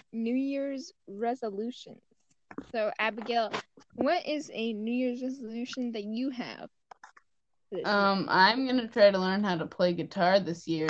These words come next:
Speaker 2: And actually, at the moment, I'm making a paper sculpture of a guy playing guitar.
Speaker 1: Oh. I've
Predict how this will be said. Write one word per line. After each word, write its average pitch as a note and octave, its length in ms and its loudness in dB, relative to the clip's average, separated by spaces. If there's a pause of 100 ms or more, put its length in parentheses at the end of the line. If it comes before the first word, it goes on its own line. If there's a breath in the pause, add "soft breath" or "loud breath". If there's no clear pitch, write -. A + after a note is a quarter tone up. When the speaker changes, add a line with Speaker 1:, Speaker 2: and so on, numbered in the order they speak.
Speaker 2:
And E3+ 140 2
actually, D4+ 460 4
at A#3+ 220 8
the F#3 60 0
moment, G3 520 2 (220)
I'm F3 340 0
making G#3 380 2
a - 20 2
paper A#3+ 420 -2
sculpture A3 800 0 (100)
of F#3+ 160 -2
a F#3+ 60 0
guy G3 320 6
playing D#4+ 360 4
guitar. F#3 460 -2 (380)
Speaker 1:
Oh. C#4+ 720 0 (840)
I've B3+ 220 6